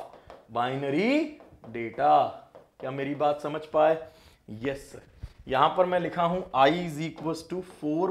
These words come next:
minus one, ताकि आप ना इसको कंपेयर कर पाओगे। यहां लिखा हूं N minus one। क्या मेरी बात समझ पाए? यस सर। बोलना भाई, तो ये क्या लिखा हुआ है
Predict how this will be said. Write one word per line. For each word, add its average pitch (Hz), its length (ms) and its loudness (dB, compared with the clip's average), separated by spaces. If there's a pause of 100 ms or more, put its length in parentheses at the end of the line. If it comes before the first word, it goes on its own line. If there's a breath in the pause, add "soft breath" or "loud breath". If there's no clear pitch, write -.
(100)
minus 139 520 -4
one, 117 140 4 (840 soft breath)
ताकि 175 280 2
आप 151 280 4
ना 165 100 -2
इसको 151 380 -4 (260)
कंपेयर 165 440 2
कर 131 140 -2
पाओगे। - 340 -12 (880 soft breath)
यहां 143 280 4
लिखा 175 220 2
हूं 170 160 2
N 160 360 -4
minus 139 520 -4
one। 110 180 -6 (1000)
क्या 156 120 6
मेरी 175 220 4
बात 180 220 12
समझ 185 320 2
पाए? 175 420 8 (240)
यस 143 420 -2
सर। 113 200 -8 (760)
बोलना 160 320 6
भाई, 214 200 12
तो - 280 -4
ये 143 160 0
क्या 147 200 4
लिखा 185 240 4
हुआ 127 300 4
है 127 260 -2